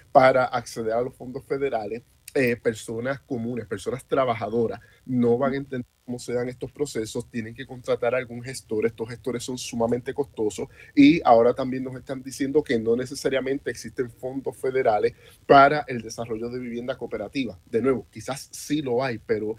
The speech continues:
es un entramado de documentos, de reglamentos, de auditoría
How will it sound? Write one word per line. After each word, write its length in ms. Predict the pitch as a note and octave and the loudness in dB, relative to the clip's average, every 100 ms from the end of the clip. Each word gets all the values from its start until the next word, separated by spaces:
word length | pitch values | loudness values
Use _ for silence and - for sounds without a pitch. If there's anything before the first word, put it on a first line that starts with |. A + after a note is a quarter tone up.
| - - | -12 -8
es 260 | - C3+ - | -2 -2 -2
un 160 | D#3 D3+ | 0 2
entramado 800 | D3+ D3+ D3 C#3 C3+ C3+ D3+ D3 - | 2 -2 -2 -2 -2 -2 -2 -2 -4
de 160 | C3 | -4
documentos, 640 | A#2 G#2+ A#2 A#2+ B2 - B2+ | -4 -4 -4 -4 -4 -10 -8
de 80 | A#2+ | -6
reglamentos, 640 | A2+ A2+ A#2 B2+ - C3 | -4 -4 -4 -6 -6 0
de 60 | A#2+ | 0
auditoría 720 | A2 G#2+ G#2 G#2 C3+ A2 | 0 -6 -8 -4 -4 -4